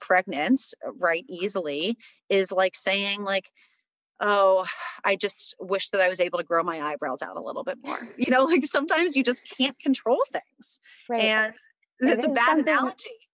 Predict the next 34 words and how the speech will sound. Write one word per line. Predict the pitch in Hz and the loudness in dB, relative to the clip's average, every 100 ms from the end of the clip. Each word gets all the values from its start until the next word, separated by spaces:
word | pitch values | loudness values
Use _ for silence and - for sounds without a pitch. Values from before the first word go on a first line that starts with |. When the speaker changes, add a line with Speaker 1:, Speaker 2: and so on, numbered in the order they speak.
| _ _ - | _ _ -4
Speaker 2:
Yeah, | 214 220 | 2 4
Speaker 1:
but | 247 | 4
Speaker 2:
no, | 294 349 | 2 2
but | 285 | 2
it's | 285 - | 2 0
very | 226 277 285 | 0 2 2
true. | - 359 392 202 | 0 0 4 4
It's, | 170 185 - | 4 0 -2
that's, | 226 214 - - _ _ _ - | 0 0 -2 -20 _ _ _ -2
I | 214 214 | 0 2
think | 233 226 - | -2 -2 0
every | 202 196 185 190 185 202 _ _ _ _ | 2 2 0 0 0 -2 _ _ _ _
single | - 202 196 214 | -2 0 2 0
person, | 214 190 - 170 175 214 _ _ _ _ _ _ _ _ _ | 2 -2 0 -2 0 -4 _ _ _ _ _ _ _ _ _
even | 277 311 339 302 - _ _ | 0 2 4 2 -2 _ _
if | 302 294 | -4 0
they | 285 277 | 2 2
were | 220 208 214 - | 2 2 2 4
able | 208 196 185 180 | 2 4 2 2
to | - | -2
get | 202 180 _ | 0 0 _
pregnant | - 202 196 170 - | -4 -2 0 -2 -2
immediately, | 190 196 190 180 - 147 170 - _ _ _ - | -4 -2 0 0 -2 -6 -6 -10 _ _ _ 0
they | 220 | 0
still | 214 - 262 285 208 185 185 | 0 0 2 4 4 2 0
have | 202 190 | -2 4
those, | 190 185 175 - | 4 4 -2 -8
those | 175 185 180 | -4 -2 -2
weeks | 170 196 233 - - 214 | -2 -2 -4 -10 -12 -2
leading | 214 220 214 | 2 2 2
up | 247 - | -2 -2
to | 208 | 0
it | 185 | 2
going, | 196 190 175 | 2 2 0